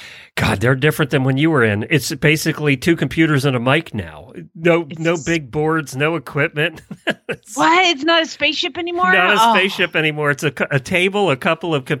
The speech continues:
Speaker 1: laptops, and a mic. <laughs> It's, it's crazy. Maybe the control room's a little fancier, but the studio was,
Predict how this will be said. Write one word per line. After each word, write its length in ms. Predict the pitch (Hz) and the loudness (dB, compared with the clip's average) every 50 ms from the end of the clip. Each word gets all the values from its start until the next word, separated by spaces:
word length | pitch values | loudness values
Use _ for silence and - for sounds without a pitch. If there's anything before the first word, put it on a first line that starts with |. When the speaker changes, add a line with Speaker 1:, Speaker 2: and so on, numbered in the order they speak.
| - _ - | -6 _ -10
Speaker 1:
laptops, 800 | 156 165 170 151 147 160 190 - - 185 165 175 175 - - - | -6 -4 0 2 2 2 0 0 -2 0 2 2 0 0 -2 -2
and 120 | 147 135 | 0 0
a 40 | 127 | 0
mic. 440 | 127 139 160 170 143 113 113 - - - | 0 2 2 2 2 0 -2 -4 -6 -2
<laughs> 40 | - 240 - - - 226 - _ | -2 -2 -2 -2 -8 -8 -8 _
It's, 340 | - - - - - - - _ _ _ _ _ _ - - 127 - _ - - 123 127 _ - | -18 -18 -18 -18 -20 -20 -20 _ _ _ _ _ _ -20 -20 -20 -20 _ -20 -20 -20 -20 _ -18
it's 120 | - - | -18 -14
crazy. 380 | - - 175 175 175 165 147 131 | -8 -4 -2 0 0 0 -2 -2
Maybe 240 | 151 190 220 214 | 0 0 0 0
the 80 | 190 170 | 0 0
control 380 | - 143 127 - 165 151 208 226 | 0 -2 0 0 0 2 2 4
room's 320 | 185 135 113 110 107 110 | 4 2 2 2 0 -2
a 40 | 117 | -2
little 280 | 110 117 113 107 104 95 | -2 0 0 -2 -2 -4
fancier, 520 | - - 110 110 113 110 - 135 123 117 117 | -4 -2 0 0 0 0 0 0 0 0 2
but 180 | 123 120 113 | 0 -2 0
the 140 | - 120 113 | 2 0 0
studio 520 | 110 - - - 151 208 214 160 127 113 | 0 -2 -2 0 0 0 2 2 0 0
was, 280 | 110 110 110 107 - _ | 0 0 -2 -4 -6 _